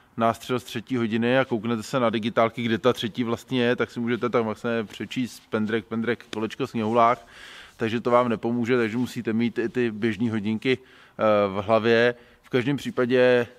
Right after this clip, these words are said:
eh, za mě digitální hodinky rychlejš odečítají. Samozřejmě dneska spousta výrobců nabízí ty hodinky s těma displejema, že si můžete přepínat mezi digitální a, a klasický ciferníček. Eh,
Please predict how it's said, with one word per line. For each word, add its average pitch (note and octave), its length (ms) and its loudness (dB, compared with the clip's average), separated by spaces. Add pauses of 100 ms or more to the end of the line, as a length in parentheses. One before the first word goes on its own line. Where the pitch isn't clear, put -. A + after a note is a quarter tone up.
eh, F#2+ 420 -2
za B2+ 120 2
mě B2+ 480 0 (240)
digitální A#2 580 0
hodinky A2+ 560 -2 (240)
rychlejš A2 360 -2
odečítají. A2+ 720 0 (200)
Samozřejmě A#2+ 360 -4
dneska A#2 280 -4
spousta A#2 340 -6
výrobců A2+ 440 -4
nabízí A2 560 -4 (240)
ty B2 140 2
hodinky A2+ 420 0
s - 40 -16
těma A#2 220 0
displejema, A2+ 520 0
že G#2+ 80 -6
si B2+ 140 -8
můžete A2+ 300 -4
přepínat A2+ 680 -4 (260)
mezi A2 300 -4
digitální A2 920 0
a, G#2+ 420 0
a - 20 -4
klasický A2 600 -6
ciferníček. A2+ 840 -4 (420)
Eh, G#2 420 2